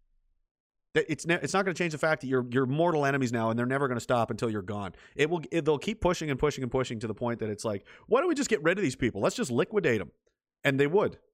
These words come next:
They absolutely would. They, you know, I, there's examples of it all the time. You see, like, the other night I had Rand Paul's shit on there, and they're all laughing about him getting attacked and hoping he dies and this kind of stuff. They're co-, despicable people.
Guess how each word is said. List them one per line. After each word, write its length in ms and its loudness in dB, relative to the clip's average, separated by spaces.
They 120 -4
absolutely 460 0
would. 200 -4
They, 180 0
you 80 -2
know, 180 0
I, 100 0
there's 240 -4
examples 360 -2
of 80 -2
it 20 0
all 100 0
the 60 -2
time. 220 -2
You 60 -8
see, 140 -6
like, 240 -6
the 120 -6
other 140 -2
night 180 -4
I 60 -4
had 140 -8
Rand 240 -8
Paul's 420 -8
shit 200 -8
on 120 -6
there, 180 -6
and 100 -8
they're 100 -6
all 120 -6
laughing 320 -6
about 200 -8
him 100 -10
getting 180 -12
attacked 440 -8
and 80 -12
hoping 240 -8
he 60 -10
dies 380 -8
and 80 -12
this 80 -14
kind 120 -10
of 60 -10
stuff. 160 -10
They're 140 -2
co-, 140 -8
despicable 520 -4
people. 320 -10